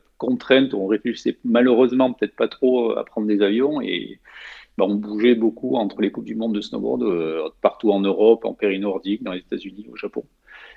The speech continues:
Et, euh, donc, on enchaînait comme ça non-stop. Plus avant, les préparations, les coupes du monde, les,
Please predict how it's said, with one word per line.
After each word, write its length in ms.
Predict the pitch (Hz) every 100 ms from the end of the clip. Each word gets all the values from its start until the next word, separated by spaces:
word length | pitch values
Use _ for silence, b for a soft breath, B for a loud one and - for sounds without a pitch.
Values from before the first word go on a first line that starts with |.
| B
Et, 220 | 104 98
euh, 500 | 90 90 87 87 90
donc, 240 | 87 92 -
on 80 | 101
enchaînait 400 | 92 - 101 101
comme 160 | 95
ça 140 | - 98
non-stop. 440 | 87 85 113 - - _ _ _ _ _ - -
Plus 280 | - 104 104
avant, 280 | 104 107
les 80 | 107
préparations, 760 | - 104 95 90 82 98 101 117
les 160 | 107
coupes 180 | 104 101
du 140 | 101 98
monde, 320 | 98 110 110
les, 100 | 101